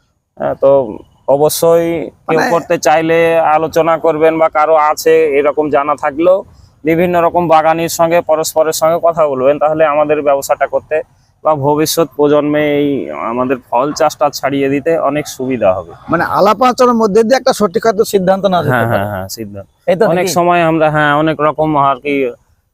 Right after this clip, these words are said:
Speaker 1: আহ, বিপদের বা সমস্যার সম্মুখীন হয়, সেগুলো হয়তো আমার না জানা থাকলেও হয়। এ বিষয়ে আমি যথেষ্ট, যে আমার পাশে এই যে, আহ, পাশের ব্লক লালগোলায়,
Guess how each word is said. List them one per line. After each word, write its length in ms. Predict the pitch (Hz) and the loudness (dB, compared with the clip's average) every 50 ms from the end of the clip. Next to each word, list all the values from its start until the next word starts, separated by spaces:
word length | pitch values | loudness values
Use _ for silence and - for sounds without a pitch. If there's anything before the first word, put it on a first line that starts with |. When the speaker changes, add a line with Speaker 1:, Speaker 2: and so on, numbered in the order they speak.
| _ - | _ -6
Speaker 1:
আহ, 420 | 117 117 117 117 117 113 113 113 113 120 120 | -4 0 2 2 2 2 2 2 2 0 0
বিপদের 480 | 127 135 - 131 131 131 123 131 131 123 | 0 0 2 2 0 2 2 2 2 2
বা 180 | 123 131 127 123 123 120 110 85 69 - - - _ _ _ _ - - - - | 2 2 2 2 2 2 0 -2 -6 -12 -20 -20 _ _ _ _ -20 -20 -18 -10
সমস্যার 480 | - - 127 135 135 135 - - 135 123 | -6 -2 0 0 0 0 0 -2 -4 -4
সম্মুখীন 520 | - 127 123 127 123 117 - - 131 123 | -2 -2 -2 -2 -2 -4 -4 -4 -4 -4
হয়, 260 | 113 110 117 117 117 117 | -2 -2 -2 -2 -2 -4
সেগুলো 320 | - - 120 117 120 120 113 | -6 -6 -6 -4 -4 -4 -4
হয়তো 260 | 113 117 113 - 120 | -4 -6 -8 -8 -6
আমার 240 | 120 117 117 117 117 | -8 -6 -6 -6 -8
না 220 | 120 117 113 110 110 117 | -8 -8 -8 -8 -8 -6
জানা 240 | 113 123 113 117 117 | -4 -4 -4 -4 -6
থাকলেও 400 | - - 113 101 113 113 113 113 | -4 -6 -6 -4 -2 -2 0 0
হয়। 240 | 101 110 110 107 113 - _ _ _ _ _ _ _ _ | 0 0 -2 -4 -4 -8 _ _ _ _ _ _ _ _
এ 120 | 123 131 139 143 147 143 | 2 4 4 4 4 4
বিষয়ে 400 | 143 151 - - 156 151 151 156 | 2 2 0 2 0 2 2 0
আমি 280 | 151 147 151 156 156 156 160 156 - _ _ _ _ _ _ - | 0 -2 -2 -4 -4 -4 -4 -6 -10 _ _ _ _ _ _ -8
যথেষ্ট, 580 | 127 127 120 143 139 - 160 156 147 - - 151 147 147 147 139 | -6 -4 -2 -2 -2 0 -2 -2 -2 -2 -2 -2 0 0 0 0
যে 80 | 139 135 | 0 0
আমার 260 | 135 131 139 139 135 | 0 0 0 -2 -2
পাশে 320 | - - 131 131 - 143 139 135 127 | 0 0 0 0 2 2 2 2 2
এই 80 | 131 | 2
যে, 160 | 123 131 131 131 127 | 2 2 2 4 2
আহ, 320 | 120 123 123 120 120 117 113 - | 2 0 -2 -2 0 0 0 0
পাশের 300 | - 120 120 - 135 123 | 0 -2 -2 0 -2 -2
ব্লক 240 | 113 117 117 117 117 - | 0 0 0 0 2 2
লালগোলায়, 560 | 117 117 117 120 120 120 120 120 120 117 120 | 2 2 2 2 2 0 2 2 2 0 0